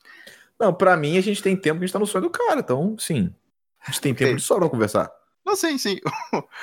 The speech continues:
Speaker 2: Ah, É uma questão mais mecânica da coisa. Então, só explicar pra vocês o que aconteceu, mas vocês podem continuar conversando depois. Aquela luz verde, ela some, ela desaparece, e
Speaker 1: Não,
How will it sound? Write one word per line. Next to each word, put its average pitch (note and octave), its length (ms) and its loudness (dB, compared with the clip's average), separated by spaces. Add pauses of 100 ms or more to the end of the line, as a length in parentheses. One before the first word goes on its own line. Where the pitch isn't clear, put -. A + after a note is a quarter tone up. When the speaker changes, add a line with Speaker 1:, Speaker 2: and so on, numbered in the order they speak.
(340)
Speaker 2:
Ah, C3 580 2 (720)
É D#3+ 80 4
uma F3+ 140 2
questão F3 360 0
mais D3 320 0
mecânica C3 440 -4
da A#2+ 120 -2
coisa. A#2 380 -4 (640)
Então, G#3+ 400 0 (160)
só D#4 340 -2
explicar - 320 -6
pra F#3 140 -8
vocês E3 160 -4
o - 20 -10
que - 60 -4
aconteceu, E3+ 460 -4
mas A2+ 160 -2
vocês A#2+ 120 -8
podem C#3 240 -2
continuar D#3 300 -6
conversando D#3+ 340 -6
depois. - 440 -8 (600)
Aquela A#3+ 380 0
luz F3 300 -4
verde, A#2 580 -4 (260)
ela C3+ 220 2
some, C3+ 380 -2 (480)
ela A2 140 0
desaparece, C#3 680 -2 (580)
e - 120 -2
Speaker 1:
Não, D#3+ 80 4